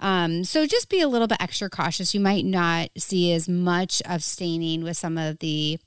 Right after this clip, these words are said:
you know, green or white teas versus, you know, a black tea.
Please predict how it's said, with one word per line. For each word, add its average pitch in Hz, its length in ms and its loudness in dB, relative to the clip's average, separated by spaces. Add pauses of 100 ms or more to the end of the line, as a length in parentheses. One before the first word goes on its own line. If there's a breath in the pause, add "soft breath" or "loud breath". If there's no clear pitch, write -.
(160)
you 208 140 0
know, 175 120 2
green 170 400 0
or 160 120 -2
white 156 280 -4
teas 160 460 -2 (220)
versus, 156 580 -4
you 156 80 -8
know, 113 320 -8
a 165 100 -10
black 160 340 -8
tea. 156 340 -4